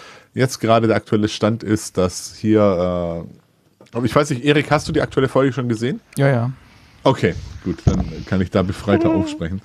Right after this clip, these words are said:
Speaker 3: Nette Gastauftritte.
Speaker 1: Hammer-Gastauftritte.
Speaker 2: Sehr gut, ja. <laughs>
Speaker 1: Also, es war, das war so eine richtige Folge mit, ja komm, jetzt hauen wir mal ein paar, äh, von außen mit rein.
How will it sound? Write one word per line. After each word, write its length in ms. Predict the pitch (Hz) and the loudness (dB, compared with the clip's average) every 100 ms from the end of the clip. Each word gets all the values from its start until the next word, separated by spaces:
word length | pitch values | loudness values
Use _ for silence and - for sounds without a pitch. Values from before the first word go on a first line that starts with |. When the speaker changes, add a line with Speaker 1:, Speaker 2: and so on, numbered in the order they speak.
| - - - | -16 -20 -4
Speaker 3:
Nette 280 | 196 196 180 | -2 -2 -2
Gastauftritte. 600 | 185 - 175 - - - _ _ _ _ _ _ _ _ | -4 -4 -8 -8 -14 -14 _ _ _ _ _ _ _ _
Speaker 1:
Hammer-Gastauftritte. 1000 | - - 147 196 107 101 101 123 101 117 - | -8 -2 -2 2 2 2 0 0 0 -2 -4
Speaker 2:
Sehr 160 | 123 113 | -2 -2
gut, 40 | 107 - | -4 -2
ja. 120 | 165 | 0
<laughs> 40 | |
Speaker 1:
Also, 300 | - 147 110 98 90 87 85 90 123 | 2 4 2 0 -10 -14 -14 -6 -4
es 200 | 110 131 | 0 4
war, 220 | 131 139 | 4 4
das 160 | 135 - | 0 2
war 100 | 156 | 2
so 80 | |
eine 140 | 170 160 | 2 -2
richtige 320 | 170 165 151 | -2 -2 -4
Folge 420 | - 139 156 147 | 0 2 4 2
mit, 360 | 139 135 131 - | 0 -2 -2 -6
ja 140 | 117 120 | -2 0
komm, 180 | 143 | 0
jetzt 160 | 127 - | -2 0
hauen 200 | 120 117 | 2 2
wir 40 | 110 | 2
mal 80 | 107 | 2
ein 100 | 101 | 0
paar, 400 | 104 101 98 - | 2 2 2 -2
äh, 540 | 65 73 69 62 85 | -12 -14 -14 -16 -18
von 200 | - 113 | -6 -2
außen 320 | 107 139 139 | 2 2 2
mit 180 | 120 110 | -4 0
rein. 220 | 104 113 | 2 2